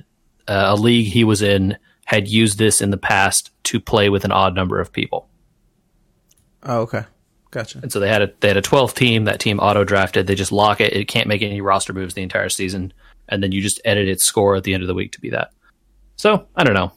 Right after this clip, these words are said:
Speaker 1: It was what it was. The auction was fun otherwise. It's just the, man, I don't, I don't even know. Is anything gonna even happen? Like, it, it,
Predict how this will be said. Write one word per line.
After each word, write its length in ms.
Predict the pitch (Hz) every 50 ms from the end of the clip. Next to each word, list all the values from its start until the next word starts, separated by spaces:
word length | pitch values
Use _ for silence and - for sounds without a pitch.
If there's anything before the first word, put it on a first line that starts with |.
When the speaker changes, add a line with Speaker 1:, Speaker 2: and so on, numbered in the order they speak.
| _ _ _ _ _ _ _ _ _ -
Speaker 1:
It 80 | -
was 220 | 127 139 135 117 110
what 100 | 113 101
it 80 | 95
was. 320 | 92 92 92 95 - - - _ _ _ _ _ _ _ _ _ _ _ _ _ _
The 160 | - 202 175 160
auction 380 | 170 208 - - - 208 190
was 140 | 170 156 -
fun 260 | - 160 151 147 143
otherwise. 540 | 131 123 123 123 117 117 117 117 117 113 - -
It's 140 | 127 - -
just 260 | 143 131 - - -
the, 340 | 131 123 120 117 117 - _ _ _
man, 280 | - 127 113 110 104 120
I 180 | - - - -
don't, 220 | - - - - - - - - - - - _ _ _ _ _ _ _ _ _ _ _ _ _ _ _ _ _ -
I 80 | - 113
don't 140 | 104 101 101
even 200 | 101 101 104 98
know. 220 | 98 101 101 101
Is 180 | 110 127 131 143
anything 380 | 139 147 156 143 - 147 143
gonna 160 | 135 127 113
even 240 | 110 110 110 107 104
happen? 420 | 95 101 101 98 - 107 104 107 -
Like, 140 | 131 170 -
it, 160 | 190 - - -
it, 220 | 175 170 - -